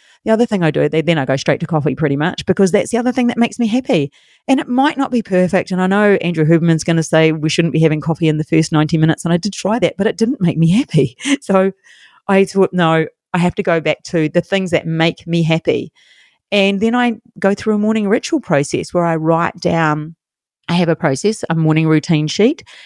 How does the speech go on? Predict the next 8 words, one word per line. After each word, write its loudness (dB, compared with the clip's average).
and 0
it -2
works 2
for -6
me -12
to -4
go 0
through -2